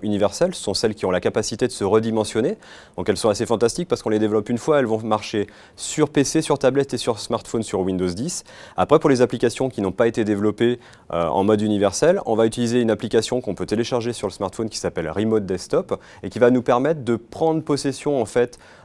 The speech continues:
de, du contenu de, d'un P C à distance, donc d'un P C que je vais avoir au bureau alors que je suis en déplacement chez un client, ou, euh, d'un, d'un, d'un P C virtuel sur le cloud, et je vais pouvoir aller chercher ces applications, des applications qui ne sont pas disponibles pour Windows dix Mobile,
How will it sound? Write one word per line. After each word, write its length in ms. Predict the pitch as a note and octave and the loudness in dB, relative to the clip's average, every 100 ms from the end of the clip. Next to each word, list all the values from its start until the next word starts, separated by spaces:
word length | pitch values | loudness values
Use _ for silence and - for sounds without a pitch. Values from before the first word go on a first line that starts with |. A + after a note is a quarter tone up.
| - | -4
de, 240 | G2 A2 | 0 2
du 140 | G#2 A#2 | 2 0
contenu 500 | D3+ D3 D3 D3 D3 | -2 -2 2 2 2
de, 240 | A2 G#2 | 0 2
d'un 160 | G#2+ G#2+ | 2 2
P 120 | A#2 | 0
C 220 | - C3 | 0 2
à 60 | G2+ | 2
distance, 360 | F#2+ F3+ G3 | 0 -2 -2
donc 200 | A#2+ G#2 | 0 2
d'un 120 | G2+ | 0
P 120 | G2+ G#2+ | 0 -2
C 160 | C3 | -4
que 40 | A2 | -2
je 60 | |
vais 100 | F#2+ | 0
avoir 280 | F#2+ G2 D#2+ | 2 2 2
au 80 | G2 | 0
bureau 320 | G2 G#2+ A2+ | 0 2 4
alors 140 | G2 | 4
que 60 | F2+ | 0
je 40 | |
suis 80 | - | -4
en 40 | F#2 | -4
déplacement 400 | F2+ F#2 G2 G2 | -4 -4 -4 -6
chez 200 | G2 F2+ | -4 -6
un 80 | |
client, 340 | F2 F#2+ A2+ B2+ - - - _ | -6 -2 -2 -2 -8 -20 -20 _
ou, 300 | D3 E3 F3 | 2 4 8
euh, 160 | A#2+ G#2 | 8 8
d'un, 300 | G2+ G2 F#2+ | 4 2 2
d'un, 300 | F#2+ F#2 F2+ | 0 0 0
d'un 140 | F#2 | 0
P 100 | E2+ | -2
C 140 | F#2+ A2 | -4 -2
virtuel 480 | F#2+ - - D#3 G3 | -2 -4 0 0 0
sur 140 | G#2 | 0
le 100 | F#2 | 0
cloud, 380 | - B2+ F3 - - - | 4 4 4 -4 -8 -6
et 60 | |
je 100 | F#2+ | -2
vais 60 | G2+ | -2
pouvoir 380 | G2 G#2 A2+ - | 4 4 4 2
aller 360 | G2+ G2+ C#3+ C#3+ - - | 2 4 4 0 -14 -4
chercher 360 | - A#2 C3+ | -2 0 -2
ces 200 | B2 G#2 | -2 0
applications, 640 | G2 G2 F#2+ F2 A#2 D3 F3 | -2 0 -2 0 -2 -2 -2
des 120 | F#2+ | -2
applications 460 | F2+ F#2+ G2+ - G#2+ | -4 -4 -6 -4 -6
qui 120 | G2+ | -6
ne 40 | F2 | -6
sont 160 | F#2 | -6
pas 140 | F2+ C3 | 0 0
disponibles 420 | A#2+ - A2 G#2 | 0 -4 -6 -4
pour 140 | F#2 | -6
Windows 220 | F#2 F#2 | -4 -4
dix 260 | F2+ F2 - | -6 -6 -8
Mobile, 260 | E2+ G2 | -6 -6